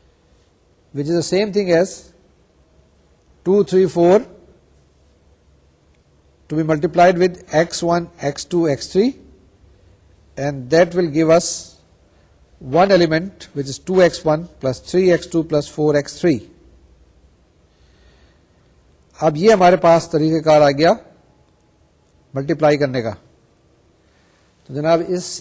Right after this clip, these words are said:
ایگزامپل کے سولوشن کے ساتھ ساتھ آج کا جو ٹاپک ہے تقریباً مکمل ہو گیا ہے، جس کے اندر ہم نے آپ کو میٹرکس ایکویشنز کے بارے میں بتایا اور اس کو سالو کرنے کا بھی طریقہ کار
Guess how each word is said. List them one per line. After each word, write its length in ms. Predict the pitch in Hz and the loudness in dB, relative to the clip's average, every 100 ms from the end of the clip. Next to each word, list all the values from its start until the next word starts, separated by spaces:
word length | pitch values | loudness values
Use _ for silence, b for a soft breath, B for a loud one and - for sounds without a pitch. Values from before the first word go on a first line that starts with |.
| - | -10
ایگزامپل 500 | 147 127 165 170 196 | -8 -4 -4 -4 -4
کے 120 | 190 | -4
سولوشن 280 | - 160 170 | -4 -8 -6
کے 140 | 180 | -10
ساتھ 280 | 143 151 156 | -6 -4 -2
ساتھ 280 | 170 160 - | -2 -4 -4
آج 260 | 135 139 - | -4 -4 -2
کا 80 | 156 | -6
جو 80 | 147 | -4
ٹاپک 360 | 151 139 143 | -2 -2 -2
ہے 40 | 143 | -4
تقریباً 440 | 147 147 139 143 | -4 -6 -6 -6
مکمل 340 | 127 135 139 | -6 -8 -6
ہو 120 | 143 143 | -6 -2
گیا 180 | 170 | -2
ہے، 40 | 185 180 B B B B | -2 -6 B B B B
جس 200 | 131 143 | -12 -8
کے 80 | 190 | -4
اندر 180 | 170 165 | -2 0
ہم 140 | 156 | -2
نے 120 | 156 156 | -2 -2
آپ 220 | 143 143 | -2 -2
کو 100 | 151 | -4
میٹرکس 380 | 139 135 147 143 | -4 -6 -8 -8
ایکویشنز 400 | 139 131 143 - | -6 -6 -8 -8
کے 80 | |
بارے 240 | 135 127 131 | -4 -4 -4
میں 100 | 131 | -8
بتایا 420 | 117 127 139 160 - b b b - | -8 -4 -2 -2 -6 b b b -2
اور 260 | 147 156 | 2 2
اس 180 | 175 - | 0 -6
کو 80 | 151 | -6
سالو 280 | - 143 139 | -2 -2 -2
کرنے 220 | 139 135 | -6 -4
کا 100 | 135 | -4
بھی 120 | 160 | -4
طریقہ 340 | 139 135 139 | -4 -4 -6
کار 180 | 139 139 | -4 -6